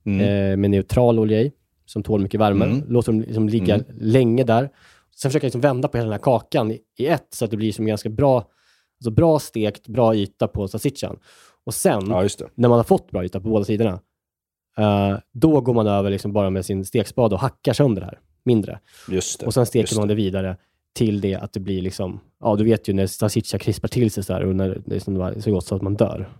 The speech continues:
Speaker 1: Ja, det där är inget för de otåliga. Det är samma sak när man gör salsiccia-pastan.
Speaker 2: Ja.
Speaker 1: Det är, man måste våga det låta brynas. Eh,
Speaker 2: Ja.
Speaker 1: man får inte sluta för tidigt, för då är det nästan
Speaker 2: Nej.
Speaker 1: bara kokt i sitt eget fett.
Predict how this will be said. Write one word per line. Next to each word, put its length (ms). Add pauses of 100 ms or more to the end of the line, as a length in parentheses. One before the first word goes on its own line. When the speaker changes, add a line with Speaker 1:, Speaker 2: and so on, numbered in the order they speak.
(140)
Speaker 1:
Ja, 320
det 100
där 180
är 40
inget 240
för 80
de 280
otåliga. 600
Det 80
är 40
samma 160
sak 140
när 60
man 80
gör 100
salsiccia-pastan. 920
Speaker 2:
Ja. 160
Speaker 1:
Det 120
är, 80
man 140
måste 460
våga 420
det 100
låta 340
brynas. 800
Eh, 160
Speaker 2:
Ja. 380
Speaker 1:
man 120
får 80
inte 100
sluta 180
för 80
tidigt, 300
för 80
då 80
är 60
det 60
nästan 180
Speaker 2:
Nej. 80
Speaker 1:
bara 100
kokt 380
i 60
sitt 120
eget 160
fett. 200